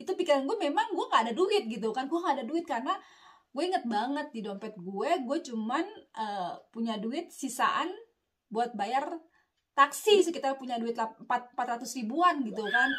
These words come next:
Aduh, gue udah mulai traveling otak gue gitu kan. Aduh, gimana kalau misalnya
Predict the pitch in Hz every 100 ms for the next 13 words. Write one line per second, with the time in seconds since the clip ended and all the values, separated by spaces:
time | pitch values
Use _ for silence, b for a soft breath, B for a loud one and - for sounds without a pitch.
0 | 247 269 - - 220 269 226 202 - -
1 | _ _ 208 226 226 202 202 214 214 214
2 | 214 202 208 233 - _ _ _ - 294
3 | 302 349 294 277 285 233 302 277 220 226
4 | 214 269 277 B B B B B _ 247
5 | 233 220 202 269 320 254 240 233 226 -
6 | 180 180 220